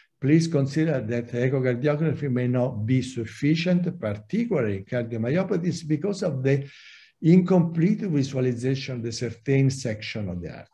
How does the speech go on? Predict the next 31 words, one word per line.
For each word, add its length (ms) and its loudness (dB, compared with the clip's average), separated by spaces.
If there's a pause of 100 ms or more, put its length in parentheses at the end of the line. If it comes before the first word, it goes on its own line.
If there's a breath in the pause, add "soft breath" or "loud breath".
So 180 -10
in 180 -4
that 260 2
case, 400 0 (440 loud breath)
when 220 0
we 120 2
have 180 0
a 80 -4
challenging 680 0
case, 340 -4
when 320 -4
there 140 -2
is 260 -4
a 80 -4
substantial 1120 -2
suspicion 680 -6
for 200 -8
cardiomyopathies, 1160 -4 (560)
any 300 4
kind 320 0
of 80 -6
arrhythmogenic 680 -4
cardiomyopathy, 880 -4 (380 loud breath)
cardiac 400 4
M 140 0
R 100 -2
I 380 -2
is 260 -4
the 120 -6
best 360 -4
modality. 580 -10